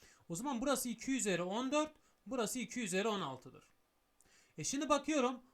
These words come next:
buradan bir taneyi görüyorsa burası iki üzeri on altıdır. O zaman burası kaçtır? İki üzeri on dörttür. E gençler, bakıyorum,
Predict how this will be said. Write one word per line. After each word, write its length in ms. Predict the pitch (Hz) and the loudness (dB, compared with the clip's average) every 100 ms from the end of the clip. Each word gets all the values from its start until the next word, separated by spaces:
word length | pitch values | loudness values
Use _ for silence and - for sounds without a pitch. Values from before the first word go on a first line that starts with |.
| - | -12
buradan 420 | 151 233 294 294 | -2 2 4 4
bir 120 | 302 302 | 2 2
taneyi 400 | 294 254 240 202 | 2 2 2 2
görüyorsa 460 | 208 196 175 175 | 4 4 2 0
burası 280 | 208 202 196 | 0 -2 -4
iki 240 | 165 - | -6 -6
üzeri 260 | 170 143 131 | -6 -4 -4
on 160 | 135 208 | -2 0
altıdır. 540 | 240 247 247 254 254 _ _ _ _ _ - | -2 -2 -4 -4 -6 _ _ _ _ _ -10
O 80 | 143 | -6
zaman 260 | 233 185 | -4 -4
burası 300 | 196 202 151 | -4 -6 -8
kaçtır? 440 | 135 127 - 196 226 _ _ _ | -8 -10 -8 -10 -10 _ _ _
İki 260 | 175 - 202 | -18 -12 -8
üzeri 580 | 180 143 139 156 185 185 _ - | -6 -4 -4 -4 -4 -8 _ -12
on 280 | 165 147 120 | -8 -8 -10
dörttür. 400 | 107 _ - - _ _ _ _ _ _ _ _ _ _ | -16 _ -20 -20 _ _ _ _ _ _ _ _ _ _
E 60 | 156 | -12
gençler, 460 | 139 170 170 151 139 | -8 -6 -4 -6 -6
bakıyorum, 560 | 143 170 139 160 208 | -8 -6 -6 -6 -8